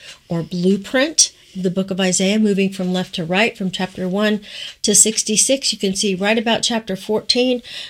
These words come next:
we have that tyrant fourteen dropped right in there. This one, of course, is about the king of Babylon in, uh, Isaiah chapter fourteen.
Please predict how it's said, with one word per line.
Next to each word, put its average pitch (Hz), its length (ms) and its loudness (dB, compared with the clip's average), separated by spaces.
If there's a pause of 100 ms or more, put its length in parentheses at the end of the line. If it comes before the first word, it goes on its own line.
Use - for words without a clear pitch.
we 190 140 2
have 190 240 0
that 190 420 0
tyrant 226 560 0
fourteen 208 800 0 (560)
dropped 175 480 -4
right 196 260 2
in 196 180 2
there. 196 320 2 (360)
This 180 400 4
one, 202 180 0
of 196 140 -6
course, 190 280 -2
is 208 220 -4
about 220 760 0 (440)
the 185 580 2 (160)
king 175 340 0
of 196 220 -6
Babylon 175 640 0 (100)
in, 165 400 -4
uh, 165 460 -8 (120)
Isaiah 175 320 0
chapter 180 300 -4
fourteen. 190 480 -2